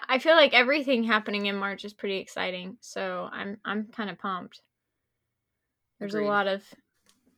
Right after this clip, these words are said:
Speaker 1: it's the whole reason I'm not talking about what's coming to Disney Plus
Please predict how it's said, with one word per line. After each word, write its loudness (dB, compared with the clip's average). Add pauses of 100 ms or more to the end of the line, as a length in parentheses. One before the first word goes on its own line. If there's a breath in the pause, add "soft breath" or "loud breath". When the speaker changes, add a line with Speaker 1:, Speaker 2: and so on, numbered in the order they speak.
(420)
Speaker 1:
it's -10
the 8
whole 10
reason 8
I'm 6
not 6
talking 4
about 8
what's 0
coming 0
to 0
Disney -4
Plus -4